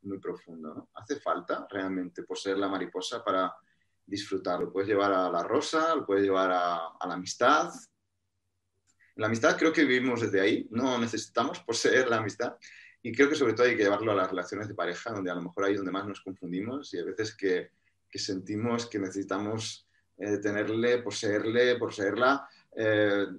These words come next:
y, y ahí la metáfora también, no, no me veis la mano, porque es un podcast, pero, eh, imaginaos la arena, ¿no? Cuando coges arena en la playa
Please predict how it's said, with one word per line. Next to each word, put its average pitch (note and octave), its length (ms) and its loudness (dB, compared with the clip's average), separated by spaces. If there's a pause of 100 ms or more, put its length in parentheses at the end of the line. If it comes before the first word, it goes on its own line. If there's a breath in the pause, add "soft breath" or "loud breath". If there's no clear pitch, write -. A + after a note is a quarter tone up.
(140)
y, A#2 540 -4
y B2 60 4
ahí D3 240 8
la E3+ 140 4
metáfora D#3 440 4
también, C#3+ 460 4
no, C3+ 200 2
no C#3+ 140 2
me D#3 140 10
veis D#3 240 8
la B2 100 6
mano, C#3+ 440 4
porque A2 220 -6
es A2 80 -6
un C3 100 0
podcast, - 520 4
pero, A#2 380 6 (400 soft breath)
eh, A2 440 0
imaginaos A#2+ 880 2
la G2+ 520 4
arena, C#3 460 4
¿no? C#3 240 -2
Cuando G2+ 280 -4
coges B2 280 -6
arena B2 400 2
en A2 140 -2
la G2 160 -2
playa C3+ 480 4